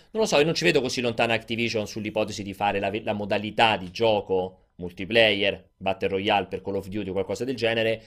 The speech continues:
e rilasciarla in modo identico anche su mobile. Cioè, non capisco perché non dovrebbe salire sullo stesso carrozzone una, un gigante come Activision, che tanto ci mette veramente uno schiocco di dita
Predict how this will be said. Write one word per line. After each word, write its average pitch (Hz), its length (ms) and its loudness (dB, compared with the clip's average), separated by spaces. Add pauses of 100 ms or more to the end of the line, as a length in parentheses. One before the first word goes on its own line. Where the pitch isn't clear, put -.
(200)
e 117 120 -4
rilasciarla 92 500 -4
in 92 80 0
modo 90 180 -6
identico 90 520 -6
anche 87 260 -8
su 80 160 -12
mobile. 78 1000 -8
Cioè, - 160 -10
non 123 180 -2
capisco 175 560 2 (140)
perché 180 240 2
non 185 100 6
dovrebbe 185 320 4
salire 175 300 4
sullo 156 180 0
stesso 147 300 -2
carrozzone 127 540 -2
una, 110 240 -2
un 107 100 -6
gigante 110 480 -2
come 98 200 -6
Activision, 92 640 -8
che - 120 -14
tanto 98 180 -8
ci - 120 -10
mette 98 200 -6
veramente 98 320 -4
uno 95 100 -8
schiocco 92 280 -10
di 92 100 -8
dita 87 320 -8